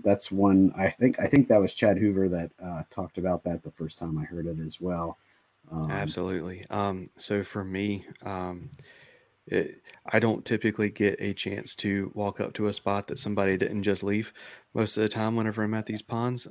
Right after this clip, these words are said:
Speaker 2: Uh, but, but if I'm, if I'm there and I, I realize I'm the first one there, absolutely, I'm, I'm casting from a ways back,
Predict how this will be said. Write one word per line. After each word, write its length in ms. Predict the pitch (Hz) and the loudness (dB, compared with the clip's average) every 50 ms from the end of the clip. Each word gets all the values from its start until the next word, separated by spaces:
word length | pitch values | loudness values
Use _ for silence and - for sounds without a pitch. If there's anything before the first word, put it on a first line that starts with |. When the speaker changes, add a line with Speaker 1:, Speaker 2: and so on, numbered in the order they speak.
| - 98 | -10 -6
Speaker 2:
Uh, 300 | 101 101 95 92 92 87 - | -4 -2 -2 -2 -2 -2 -2
but, 320 | - 98 92 92 92 - - - - - - - _ _ _ _ | -2 0 0 0 0 -2 -6 -12 -18 -20 -20 -20 _ _ _ _
but 160 | - 104 - | 2 2 4
if 240 | 95 98 101 - - | 4 2 0 0 0
I'm, 300 | 107 101 98 95 92 - - | 0 0 0 -2 -4 -6 -8
if 120 | 98 - | -8 -6
I'm 140 | 101 95 98 | -6 -2 0
there 260 | 98 98 98 95 95 | 2 2 4 4 2
and 100 | 95 92 | 2 2
I, 200 | 90 90 92 - | 0 0 -2 -2
I 80 | - - | -2 -2
realize 360 | 92 92 101 98 98 95 92 98 | 0 2 2 4 4 4 4 2
I'm 120 | 95 95 | 2 0
the 80 | 92 90 | -2 -2
first 300 | - 107 101 95 - - | 0 2 2 2 0 -2
one 220 | 101 98 98 98 | -2 -2 -2 0
there, 300 | 101 104 104 107 107 - _ _ _ _ _ - - | 0 0 0 0 -2 -4 _ _ _ _ _ -6 -4
absolutely, 640 | 101 98 95 - - 98 95 95 - 87 90 92 92 | -2 -2 -2 -2 -4 -2 -4 -4 -4 -4 -4 -4 -4
I'm, 260 | 92 95 95 92 87 - - | -4 -4 -6 -8 -10 -14 -16
I'm 140 | 95 98 92 | -16 -12 -6
casting 400 | - 101 98 90 - - 95 90 | -4 -4 -4 -4 -6 -8 -12 -10
from 220 | - 95 92 92 | -8 -6 -6 -4
a 40 | 92 | -4
ways 260 | 95 90 90 87 - | -2 -4 -4 -4 -6
back, 300 | - 95 92 - - | -6 -4 -4 -4 -6